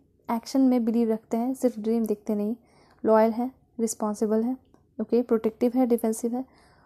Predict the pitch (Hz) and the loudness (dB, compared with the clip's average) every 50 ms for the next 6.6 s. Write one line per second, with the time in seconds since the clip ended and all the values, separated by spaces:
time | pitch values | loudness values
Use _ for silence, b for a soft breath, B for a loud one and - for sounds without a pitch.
0 | b b - - 269 285 277 - 247 247 247 247 233 233 233 226 - 247 240 233 | b b 0 2 2 2 2 2 2 2 2 2 2 2 0 0 0 0 0 0
1 | 240 233 - - 233 220 - 220 214 - - 247 254 - _ b b b b b | -2 -4 -4 -4 -4 -2 -2 -2 -2 -2 -4 -6 -6 -8 _ b b b b b
2 | b b b b b _ - 311 - - - 240 226 233 226 214 - 233 233 226 | b b b b b _ -8 -8 -4 0 0 0 2 2 0 2 2 2 2 2
3 | - 226 226 - 240 220 - - 226 220 226 226 233 233 233 - 214 214 - - | 2 0 -2 -2 -6 -8 -4 -4 -2 -2 -2 -2 -4 -6 -8 -8 -10 -6 -4 -4
4 | 220 220 240 - - 233 233 - - 240 226 226 220 214 214 220 220 220 240 220 | -4 -4 -4 -4 -4 -6 -4 -2 -2 0 0 0 -2 -2 -2 -4 -4 -4 -6 -8
5 | - - 226 - - - 233 226 247 240 214 220 220 208 214 240 240 247 247 233 | -8 -8 -10 -8 -8 -8 -6 -4 -4 -2 -2 -2 -2 0 0 0 2 0 0 -2
6 | - - 233 220 214 - 226 220 214 220 233 254 | -2 0 0 0 0 0 0 0 0 0 -4 -6